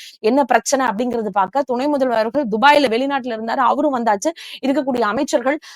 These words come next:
அஹ், அங்க இருக்கக்கூடிய சட்டமன்ற உறுப்பினர்கள் எல்லாரும் வந்து இறங்கியாச்சு. ஏன்னா அவ்வளவு ஒரு மோசமான, ஒரு கோரமான ஒரு விபத்து இன்னைக்கு நடந்த மாதிரிதான் ஒரு விஷயம். இன்னைக்கு தமிழ்நாடு அரசு, அஹ், அஹ், ரெண்டு நாளைக்கு எல்லா விதமான, அஹ், அவங்களுடைய நிகழ்ச்சிகள் எல்லாம் ஒத்தி வச்சிருக்கு அப்படின்னு சொன்னா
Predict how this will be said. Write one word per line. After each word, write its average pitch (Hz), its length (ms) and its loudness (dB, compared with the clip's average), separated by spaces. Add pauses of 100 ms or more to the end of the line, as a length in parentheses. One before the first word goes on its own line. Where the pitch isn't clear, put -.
அஹ், 214 280 8
அங்க 233 200 0
இருக்கக்கூடிய 254 360 -2
சட்டமன்ற 262 400 0
உறுப்பினர்கள் 247 560 -2
எல்லாரும் 320 480 2
வந்து 262 160 -2
இறங்கியாச்சு. 226 500 -2 (440)
ஏன்னா 277 220 0 (440)
அவ்வளவு 302 420 4
ஒரு 277 220 6
மோசமான, 254 520 -2 (220)
ஒரு 190 240 -2
கோரமான 277 560 2
ஒரு 240 180 2
விபத்து 262 360 0
இன்னைக்கு 220 240 0
நடந்த 226 300 -4
மாதிரிதான் 226 380 -4 (160)
ஒரு 180 160 -2
விஷயம். 190 320 -8 (180)
இன்னைக்கு 190 260 -4
தமிழ்நாடு 254 340 4
அரசு, 240 260 2 (400)
அஹ், 170 520 4 (180)
அஹ், 160 340 -2 (120)
ரெண்டு 220 240 0
நாளைக்கு 269 400 0
எல்லா 269 300 6
விதமான, 254 360 0 (420)
அஹ், 202 140 2
அவங்களுடைய 208 380 4
நிகழ்ச்சிகள் 262 480 0
எல்லாம் 269 200 0
ஒத்தி 262 220 -2
வச்சிருக்கு 277 420 -4
அப்படின்னு 220 240 -4
சொன்னா 196 160 -8